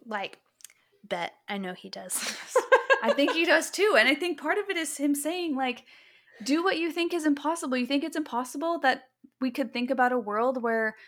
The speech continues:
Speaker 2: there's no huge distances between billionaires and people experiencing poverty? Like, then do something impossible. Give away all of your possessions and come and follow me. Like,
Speaker 1: Yeah.
Speaker 2: take
Speaker 1: Yep.
Speaker 2: a chance and let's see if we can do something different.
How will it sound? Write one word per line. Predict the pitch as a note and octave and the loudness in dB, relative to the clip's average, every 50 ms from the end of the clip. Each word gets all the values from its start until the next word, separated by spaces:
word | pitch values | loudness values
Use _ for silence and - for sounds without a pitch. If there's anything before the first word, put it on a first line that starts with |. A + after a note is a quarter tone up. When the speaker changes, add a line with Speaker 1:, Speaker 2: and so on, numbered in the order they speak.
| - _ | -18 _
Speaker 2:
there's | - A3 A3+ A3 G#3 | 0 2 2 2 2
no | G#3+ G#3 G#3 G#3 G#3 A3 A3+ A#3 | -2 -2 -2 0 0 0 0 -2
huge | A3+ - A#3 A#3 A3+ G3+ - - | -2 -4 -4 -4 -4 -6 -6 -6
distances | G3+ G3+ - - A#3+ A#3+ B3 - C4+ C4+ B3+ A3 | -8 -8 -6 -6 -4 -4 -2 -2 -2 -2 -2 -4
between | - A3 G#3+ - - A3 G#3+ G#3+ G#3+ G#3+ A3 G#3 | -8 -8 -8 -8 -8 -8 -6 -6 -6 -6 -6 -6
billionaires | A3 G#3 G#3 A3 A#3 A#3+ B3+ B3+ B3+ B3+ B3 B3 - | -6 -4 -4 -2 -2 -2 0 0 0 -2 -2 -4 -8
and | A3+ G#3+ G#3+ G#3+ G#3 G3+ - _ _ _ | -10 -8 -8 -8 -8 -10 -12 _ _ _
people | - A3+ G#3+ B3 B3 B3 | -12 -8 -4 -2 -2 -2
experiencing | B3 - - - A3 A3 A3 A3+ G#3+ - - A3 G#3+ | -2 -6 -10 -10 -8 -6 -6 -6 -8 -8 -8 -10 -10
poverty? | A3 - F3 F#3 G#3+ A3 B3 D4+ F4 F#4 F#4+ _ _ _ _ _ _ _ B3+ | -10 -8 -6 -6 -6 -6 -6 -6 -8 -8 -10 _ _ _ _ _ _ _ -4
Like, | B3 B3 - - _ _ | -4 -4 -6 -10 _ _
then | A#3 B3 C#4+ D4 | 4 6 6 6
do | C#4 D4+ D4 | 6 4 4
something | - D#4 D4 C4+ D4 C#4 C#4 | 4 2 2 4 2 2 2
impossible. | C#4 C4 B3+ B3+ D4 D4 - A3+ G3 G3+ | 2 2 2 2 0 2 0 -2 -4 -2
Give | F3+ A3+ A3+ | -2 0 0
away | C#4 C#4+ C#4 C#4 C4 | 4 6 6 8 8
all | B3+ C4 | 6 4
of | C4 B3+ | 4 0
your | B3+ B3+ | -2 -4
possessions | - B3 A3 G#3+ A3 - - B3+ A#3 A3 | -4 0 2 2 2 2 0 -2 -4 -4
and | G#3+ G#3+ | -4 -4
come | - G#3+ G#3+ | -4 -4 -4
and | A3 G#3+ | -4 -2
follow | - G3+ G3+ G#3+ A3 G#3 | 0 0 0 0 0 -4
me. | G3+ A3+ G#3 D#3+ D#3 - - | -8 -8 -8 -10 -12 -10 -8
Like, | G#3+ G3+ G3+ - - _ _ - | -6 -6 -6 -8 -14 _ _ -6
Speaker 1:
Yeah. | A#3+ C4 C4 B3+ G3 F#3 - _ _ | -4 -4 -2 -4 -4 -6 -8 _ _
Speaker 2:
take | - C#4 - | 2 2 2
Speaker 1:
Yep. | A#3 C#4 - - - | 2 0 -2 2 2
Speaker 2:
a | C4 | 2
chance | B3+ - D#4+ C#4+ D#4+ D4+ C#4+ C#4+ | 2 2 2 2 2 2 0 -2
and | B3 A3+ | -2 -2
let's | A#3+ B3+ B3+ - | -2 -4 -4 -4
see | - B3+ | -6 -6
if | C4 C4 | -4 -4
we | C4+ B3+ | -4 -4
can | C#4 C4 | -2 -2
do | B3+ B3+ | -2 -2
something | B3 C4+ B3+ B3 C4 A#3 | -4 -4 -4 -4 -4 -4
different. | A#3 B3+ C#4+ - A3+ - - | -6 -8 -10 -10 -10 -10 -10